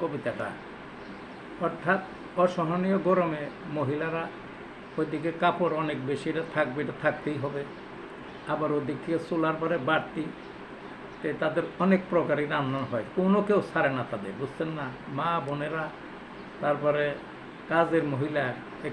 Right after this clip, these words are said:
কেউরই নিষ্কৃতি দেয় না। এতে দিতে তো পারে, বললাম না কবিতার মধ্যে যে মাত্র এক পদের তরকারি দেখাইব এই গরম যতদিন আছে, অথবা পান্তা ভাতের চরকা-,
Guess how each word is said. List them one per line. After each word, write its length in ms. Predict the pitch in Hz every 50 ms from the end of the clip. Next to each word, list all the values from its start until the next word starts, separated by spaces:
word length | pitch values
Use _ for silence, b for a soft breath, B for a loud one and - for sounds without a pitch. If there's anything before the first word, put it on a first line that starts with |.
| -
কেউরই 300 | 196 185 180 175 180 180 175
নিষ্কৃতি 420 | 185 196 190 - - 170 139 - 139 123
দেয় 100 | 131 127
না। 40 | 139 156
এতে 140 | 165 - 214 196 185 180 180 180
দিতে 180 | 247 247 - 202 196 -
তো 60 | 185 190 -
পারে, 200 | 180 143 139 131 117 107 113 143 160 190
বললাম 240 | 226 233 208 220 220 214
না 60 | 214 208 214
কবিতার 320 | 220 202 196 196 196 180 175 156
মধ্যে 240 | 131 123 131 135 123 110 101 - - - - - - - - - - - - 147 135
যে 100 | 175 175 165 160 151 - - -
মাত্র 220 | 160 185 185 185 180 185 196 196
এক 60 | 196 - -
পদের 240 | 202 180 165 175 - -
তরকারি 300 | 180 170 151 160 156 139 139 143
দেখাইব 260 | - - 143 135 139 156 156 127 - - - - - - - 151
এই 60 | 127 135
গরম 180 | 165 170 175 160 139
যতদিন 320 | 143 - - 123 120 135 139 139 127
আছে, 160 | - - 123 110 - - - - - - 196
অথবা 380 | 196 - - 220 185 170 131 - - - - - - - - - - - - - - - - - -
পান্তা 260 | 180 180 185 185 196 190
ভাতের 260 | 185 196 190 190 170 - -
চরকা-, 400 | 175 160 151 127 135 127 120